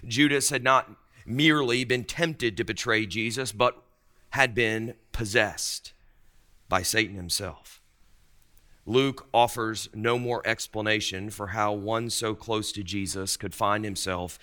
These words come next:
in this situation, but merely indicates that Satan had provided the impetus of this secretive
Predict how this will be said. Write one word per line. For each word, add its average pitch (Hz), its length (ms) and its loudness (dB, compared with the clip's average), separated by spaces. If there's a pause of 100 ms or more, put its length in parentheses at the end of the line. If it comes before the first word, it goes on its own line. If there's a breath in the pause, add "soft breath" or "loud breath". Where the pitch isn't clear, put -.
(160 loud breath)
in 101 120 -4
this 104 160 0
situation, 104 800 0
but 117 180 0
merely 143 540 2
indicates 113 680 -2
that 117 200 2
Satan 104 560 0 (260 loud breath)
had 110 240 2
provided 113 640 2
the 117 140 -2
impetus 90 680 -6 (300 soft breath)
of 92 140 -2
this 110 200 0
secretive 107 640 -2